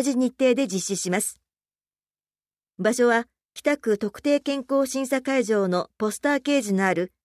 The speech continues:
区内実施医療機関。内容は、特定健康診査項目、問診、診察、腹囲測定を含む身体計測、血圧測定、血液検査、肝機能、脂質、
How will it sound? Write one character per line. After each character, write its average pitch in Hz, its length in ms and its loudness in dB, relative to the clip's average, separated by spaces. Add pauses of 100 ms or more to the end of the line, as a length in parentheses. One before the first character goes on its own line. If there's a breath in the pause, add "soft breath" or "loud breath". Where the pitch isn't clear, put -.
(340)
区 285 120 2
内 269 200 2
実 196 360 -6
施 226 60 0
医 - 20 0
療 220 180 4
機 - 140 -8
関。 165 220 -6 (880)
内 226 220 0
容 226 180 6
は、 208 200 0 (420)
特 226 220 0
定 269 260 4
健 254 280 -2
康 269 160 2
診 262 220 -2
査 254 140 -2
項 247 220 4
目、 170 320 -4 (520)
問 240 240 2
診、 233 440 -2
診 240 260 -2
察、 208 420 -4 (480)
腹 - 240 -2
囲 277 80 0
測 277 240 -4
定 240 140 4
を 202 80 2
含 220 240 0
む 190 200 -2 (260)
身 262 200 -2
体 262 200 2
計 240 200 2
測、 - 340 -6 (520)
血 233 260 2
圧 269 240 -4
測 247 180 -4
定、 175 320 0 (220)
血 220 240 0
液 269 180 2
検 226 240 0
査、 - 200 -2 (400)
肝 262 220 -2
機 262 180 -2
能、 180 280 4
脂 - 240 -4
質、 - 400 -4